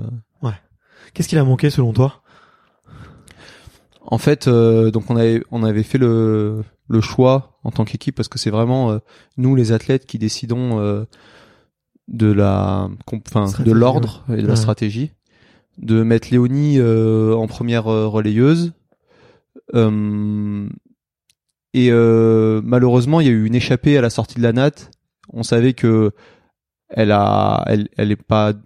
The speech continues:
Speaker 2: elle a pas le niveau pour prendre les échappées s'il y a une ou deux filles qui se barrent.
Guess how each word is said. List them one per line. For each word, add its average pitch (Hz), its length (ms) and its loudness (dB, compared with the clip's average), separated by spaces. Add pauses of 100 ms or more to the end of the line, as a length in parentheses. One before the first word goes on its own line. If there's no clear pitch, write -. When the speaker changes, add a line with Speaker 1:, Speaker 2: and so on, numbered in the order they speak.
(760)
Speaker 2:
elle 113 300 0
a 110 60 2
pas 135 100 0
le 127 60 0
niveau 123 220 2
pour 117 140 -4
prendre 120 180 -2
les 110 140 0
échappées 117 360 -2
s'il 113 160 -4
y 107 40 0
a - 40 -6
une 127 140 -4
ou 120 60 -2
deux 120 120 2
filles 117 220 -6
qui - 120 -14
se 107 80 -8
barrent. 139 340 0